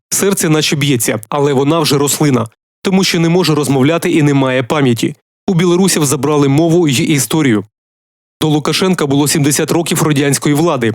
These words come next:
до неї двісті років російської окупації. Режим Лукашенка закінчив те,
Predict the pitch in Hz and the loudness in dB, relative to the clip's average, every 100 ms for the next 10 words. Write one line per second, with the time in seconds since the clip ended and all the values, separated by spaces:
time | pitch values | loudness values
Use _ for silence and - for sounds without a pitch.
0 | - - 143 156 175 165 - 165 - 147 | -4 -4 0 2 2 0 0 -2 -2 0
1 | 175 175 - 175 170 170 139 147 143 143 | 0 0 -2 0 0 -2 -2 0 0 0
2 | 156 170 131 - 127 - _ _ - 190 | -2 -2 -2 -2 -6 -10 _ _ -4 -2
3 | 165 175 151 151 180 175 160 131 135 151 | 0 0 0 0 -2 -2 0 -2 -2 -4
4 | 120 117 143 185 | -2 -2 -2 -2